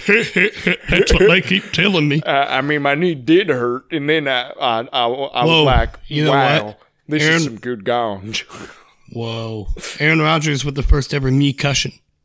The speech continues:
Speaker 2: Oh, <laughs> here we
Speaker 1: Yeah.
Speaker 2: go. <laughs>
Speaker 1: Let's get him out.
Speaker 2: The knee cushion. That's a good one.
Speaker 1: C T E, baby.
Speaker 2: Oh, hey, look at that. Jets Lions just kicked off.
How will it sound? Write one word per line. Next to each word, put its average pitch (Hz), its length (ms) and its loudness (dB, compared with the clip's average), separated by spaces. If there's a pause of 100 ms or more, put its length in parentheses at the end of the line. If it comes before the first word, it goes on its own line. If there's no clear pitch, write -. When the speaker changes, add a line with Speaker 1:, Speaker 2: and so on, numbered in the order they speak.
(160)
Speaker 2:
Oh, 208 540 2
<laughs> - 40 -6
here 202 160 4
we 214 100 4
Speaker 1:
Yeah. 165 280 2
Speaker 2:
go. 139 260 0 (180)
<laughs> - 160 -20
Speaker 1:
Let's 143 200 -2
get 156 140 2
him 147 120 4
out. 151 340 0
Speaker 2:
The 220 100 -2
knee 160 280 -8 (100)
cushion. - 420 -10 (320)
That's 202 240 -4
a 170 40 -6
good 147 220 -4
one. 127 160 -6
Speaker 1:
C - 200 0
T 156 280 2
E, 151 40 2
baby. 139 400 0 (180)
Speaker 2:
Oh, 240 200 6
hey, 311 220 4
look 269 180 0
at 311 120 0
that. - 200 -6 (580)
Jets 220 340 0
Lions 254 340 0
just 170 320 -4
kicked 262 260 -2
off. 262 520 0